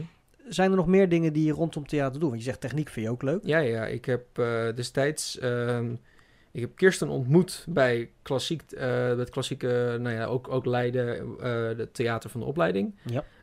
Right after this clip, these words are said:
Speaker 2: Ehm, en da-, daarna zijn wij, eh, speelde zij al mee in Carthago, eh, destijds. Eh, en
Speaker 1: Hier in Zoetermeer,
Speaker 2: Ja,
Speaker 1: eh,
Speaker 2: hier in Zoetermeer,
Speaker 1: ja.
Speaker 2: inderdaad, in het buitenpark. Ehm, dus toen heb, ben ik maar gewoon aangehaakt. Dus heb ik hier geholpen, ook met de geluidstechniek. Vond ik ook hartstikke leuk om te doen, een beetje met zenderen en, eh, dat soort dingen.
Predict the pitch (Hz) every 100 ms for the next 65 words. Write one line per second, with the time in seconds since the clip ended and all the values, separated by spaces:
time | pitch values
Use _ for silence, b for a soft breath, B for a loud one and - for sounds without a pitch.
0 | - 135 123 120 117 117 117 117 - -
1 | 123 120 117 113 - - 123 110 113 110
2 | 123 139 - 123 120 120 117 117 123 123
3 | 113 110 110 110 110 - 143 127 123 143
4 | 123 117 113 135 120 - 147 117 - 110
5 | 107 - 113 117 - - - - - -
6 | B B B 127 127 127 123 - 139 135
7 | 127 117 127 120 117 113 131 110 123 127
8 | 127 131 123 135 127 120 123 120 147 123
9 | - 104 - - B B B - 151 147
10 | 147 160 147 160 131 131 135 113 110 113
11 | 120 123 117 110 120 117 - - 123 120
12 | 120 120 131 117 123 117 - - 117 -
13 | 131 110 110 120 - 113 110 110 113 110
14 | 110 110 110 113 110 110 117 123 120 -
15 | - 107 117 - 104 110